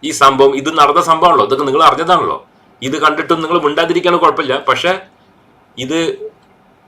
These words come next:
ഈ വാർത്ത നിങ്ങൾ വായിച്ചിട്ടുണ്ടെങ്കിൽ ആരാണ് ഏറ്റവും വലിയ രാജ്യദ്രോഹി എന്ന് നിങ്ങൾക്ക് നിമിഷ നേരം കൊണ്ട് കണ്ടുപിടിക്കാൻ കഴിയും. അപ്പൊ ആരാണ്? നിങ്ങൾ പറയും. ഇയാൾ കൊണ്ടുവരുമ്പോഴാണ്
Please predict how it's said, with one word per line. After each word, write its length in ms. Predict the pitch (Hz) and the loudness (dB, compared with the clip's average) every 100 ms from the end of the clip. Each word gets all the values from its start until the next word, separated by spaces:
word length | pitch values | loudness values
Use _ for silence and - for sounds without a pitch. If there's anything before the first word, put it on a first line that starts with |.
| _ - | _ -12
ഈ 240 | 127 160 151 | -6 -4 0
വാർത്ത 280 | 135 135 151 | 4 4 2
നിങ്ങൾ 260 | 143 147 | -2 0
വായിച്ചിട്ടുണ്ടെങ്കിൽ 680 | 127 120 120 131 127 120 113 | 2 0 -2 -6 -6 -6 -4
ആരാണ് 440 | 113 127 143 147 139 | 0 2 2 0 -2
ഏറ്റവും 240 | 127 139 | -2 -4
വലിയ 160 | 131 123 | -2 -2
രാജ്യദ്രോഹി 720 | 113 113 120 117 123 110 131 | 0 -2 -6 -4 -4 -2 -2
എന്ന് 300 | 113 120 110 | -4 -6 -8
നിങ്ങൾക്ക് 520 | 107 107 117 135 175 - _ - | -6 -8 -2 -2 -2 -10 _ -14
നിമിഷ 280 | 107 113 143 | -10 -6 -6
നേരം 320 | 127 110 110 | -4 -4 -2
കൊണ്ട് 200 | 110 123 | -4 -2
കണ്ടുപിടിക്കാൻ 440 | 127 95 104 104 | -2 -2 -6 -8
കഴിയും. 220 | 98 78 - _ _ _ _ _ _ _ - | -6 -8 -12 _ _ _ _ _ _ _ -8
അപ്പൊ 160 | 113 | 0
ആരാണ്? 320 | 107 110 113 | 2 2 -2
നിങ്ങൾ 560 | 113 - _ 98 110 101 | -6 -14 _ -2 0 0
പറയും. 180 | 101 101 _ _ _ _ 104 | -2 -6 _ _ _ _ -2
ഇയാൾ 240 | 120 131 | 2 2
കൊണ്ടുവരുമ്പോഴാണ് 1000 | 135 120 135 156 139 127 123 120 120 185 | 2 0 0 4 4 4 2 2 2 -2